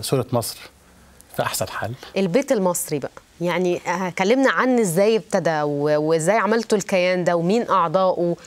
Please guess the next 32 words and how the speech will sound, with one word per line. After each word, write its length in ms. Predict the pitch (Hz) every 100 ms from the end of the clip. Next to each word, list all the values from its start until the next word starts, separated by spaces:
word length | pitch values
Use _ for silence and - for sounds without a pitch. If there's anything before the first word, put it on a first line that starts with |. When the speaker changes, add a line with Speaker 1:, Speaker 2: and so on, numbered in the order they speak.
| - -
Speaker 2:
شكل 440 | - 226 226 214
ال-، 240 | 185 180
التداول 640 | 175 170 - 170 233 226 202
فيه 160 | 240
بيبقى 260 | 202 190 180
عامل 180 | 202 190
إزاي، 240 | 165 190
بتتكلموا 420 | 185 - 214 226
في 140 | 214 -
إيه؟ 220 | 190 175 - - - - -
Speaker 1:
هو 160 | 147 156
حضرتك 500 | 104 135 151 175 180
في 100 | -
البداية 340 | 113 123 156 139
خالص 520 | 147 147 156 - - - - - - -
الفكرة 440 | 117 - - 127
دي 180 | 113 123
طرحت 380 | 110 160 - - -
من 120 | 110 143
أكتر 240 | 135 -
من 140 | 104 98
شخص، 440 | 160 - - - - - - - - - - -
لكن 340 | 123 - 123 117
ما 60 |
كانش 380 | - 185 180 156
فيه 500 | - 180 175 165 165 - 131
ال-، 920 | 113 127 113 113 117 101 - - -
الباور 440 | 107 101 151 139 120
اللي 120 | 127
احنا 200 | - 113
نقعد. 280 | 127 98 92 - 196
Speaker 2:
مم. 180 | 180